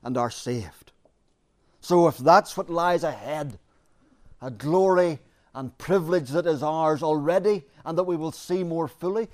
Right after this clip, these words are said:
and if that's what lies behind, what do we do? Brings us to our final point. So keep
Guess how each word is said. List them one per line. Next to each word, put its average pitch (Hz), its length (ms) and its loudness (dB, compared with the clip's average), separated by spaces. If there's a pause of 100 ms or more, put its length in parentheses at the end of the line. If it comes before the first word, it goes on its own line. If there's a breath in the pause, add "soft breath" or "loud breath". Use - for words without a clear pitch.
(160 loud breath)
and 147 80 -6
if 107 80 -6
that's 160 300 4
what 185 120 -2
lies 160 360 0
behind, 151 600 -4 (260 soft breath)
what 214 120 2
do 214 60 0
we 208 120 4
do? 135 280 0 (180)
Brings 156 240 -4
us 139 140 -6
to 135 100 -8
our 123 100 -4
final 147 480 -4 (240 soft breath)
point. 120 360 -8 (540)
So 147 540 2 (300)
keep 170 340 0